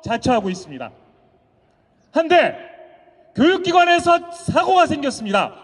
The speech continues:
그렇다면 우리는 흔히 상식적으로 이렇게 대응을 합니다.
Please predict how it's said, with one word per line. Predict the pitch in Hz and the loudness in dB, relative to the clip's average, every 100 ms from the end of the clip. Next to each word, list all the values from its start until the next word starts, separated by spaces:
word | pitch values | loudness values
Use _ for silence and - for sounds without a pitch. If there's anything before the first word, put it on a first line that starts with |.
| - _ _ _ _ _ _ - | -20 _ _ _ _ _ _ -4
그렇다면 | 240 254 269 269 | -2 2 2 4
우리는 | 269 277 294 269 - | 4 4 4 0 -10
흔히 | 320 349 349 | -8 -4 -6
상식적으로 | 349 359 302 - 302 233 233 214 - - - - | -6 -6 -6 -2 0 2 2 2 0 -10 -20 -18
이렇게 | - 240 240 254 226 - | -4 -2 2 2 0 -2
대응을 | 190 202 208 208 | -2 0 0 2
합니다. | 220 180 135 135 110 | 0 2 2 2 -2